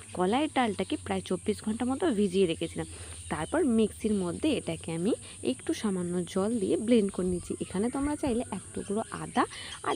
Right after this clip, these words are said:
একটা কাঁচা লঙ্কা দিয়েও ব্লেন্ড করতে চাও, যদি বড়াটা খেতে চাও সুস্বাদু। তারপর সেটাকে ভালো করে মিক্সড করে নিয়ে একটা বড় পাত্রে নিয়ে ঠিক এইভাবে পাঁচ থেকে সাত মিনিট মতো অনবরত ফাটিয়ে যাও।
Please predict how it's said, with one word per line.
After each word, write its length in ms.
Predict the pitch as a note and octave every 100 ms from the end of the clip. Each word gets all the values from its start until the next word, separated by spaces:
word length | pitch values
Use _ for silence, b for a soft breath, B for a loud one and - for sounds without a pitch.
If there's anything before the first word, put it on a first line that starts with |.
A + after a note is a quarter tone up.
| E4
একটা 240 | - -
কাঁচা 340 | B3+ G3+ F3+ F3+
লঙ্কা 320 | F3+ F3+ F3+
দিয়েও 280 | F3 F3+ C4+
ব্লেন্ড 320 | B3 B3 A#3
করতে 260 | - G3 G3
চাও, 140 | - F4+
যদি 220 | B3+ C4+
বড়াটা 440 | G#3+ F3+ F3+ F#3 A#3+
খেতে 260 | - F#3
চাও 140 | F#3 G4 -
সুস্বাদু। 500 | A3+ F#3+ - - E3+ - B B B -
তারপর 280 | F4 E4+ D4
সেটাকে 440 | - F#3+ F#3+ - A#3
ভালো 400 | D#3+ E3 G3 C#4
করে 180 | - G#3
মিক্সড 400 | G3 G3 A#3+ -
করে 220 | - G#3+ F3+
নিয়ে 200 | F3+ E4 B B -
একটা 220 | C4+ E4+ G3
বড় 220 | F3+ F#3 C#4 -
পাত্রে 400 | G#3 A3 - B3
নিয়ে 240 | B3 G3 A#3+
ঠিক 200 | - E4 -
এইভাবে 460 | A#3+ C#4+ D4+ A3 C4+
পাঁচ 200 | A3 C4+ -
থেকে 160 | C#4 D4+
সাত 300 | - F#3+ E3+ G#3+
মিনিট 220 | B3 C4
মতো 200 | A3+ G#3 F4
অনবরত 580 | G3+ F#3+ F#3+ F#3+ G3+ A3+ A4
ফাটিয়ে 360 | - F3 - -
যাও। 140 | F3+